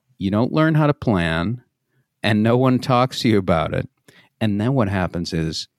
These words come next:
you start relating to yourself in a way where you don't have plans for how to deal with the feelings and thoughts that come up. So there's no plan, right? I've learned that there's no plan. I feel bad about myself.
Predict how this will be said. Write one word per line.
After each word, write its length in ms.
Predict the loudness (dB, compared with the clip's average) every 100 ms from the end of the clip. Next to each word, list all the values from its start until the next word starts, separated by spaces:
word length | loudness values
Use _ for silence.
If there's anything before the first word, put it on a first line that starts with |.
| _ -2
you 120 | -2
start 480 | 0 2 2 2 -2
relating 520 | -2 2 2 4 2
to 120 | 0 -4
yourself 720 | -4 0 0 0 -4 -12 _ _ _
in 140 | -2 0
a 60 |
way 560 | 0 2 2 2 -2 -4 -2
where 140 | 2
you 160 | 2 2
don't 180 | 2
have 260 | 0 -4 -4
plans 520 | -4 -2 -4 -8 -12
for 160 | -2 2
how 120 | 2
to 80 | 0
deal 280 | 0 0 0
with 140 | -2
the 80 | -8
feelings 480 | -8 -6 -6 -8 -12
and 100 | -2
thoughts 320 | 0 0 -6
that 160 | -14
come 140 | -16 -14
up. 100 | -16 _ _ _ _ _ _ _
So 140 | -4 0
there's 160 | 0
no 180 | 2 0
plan, 540 | 0 -2 0 0 -2 -6 _ _ -4
right? 360 | 0 0 -2 -4
I've 200 | -4 -2
learned 360 | 0 0 0
that 140 | -2 -2
there's 220 | -4 -2
no 180 | -2 0
plan. 540 | 0 0 0 -2 -4 -6
I 80 | -6
feel 280 | -2 -2
bad 280 | 0 0 2
about 220 | 2 0
myself. 460 | 0 -6 -2 -2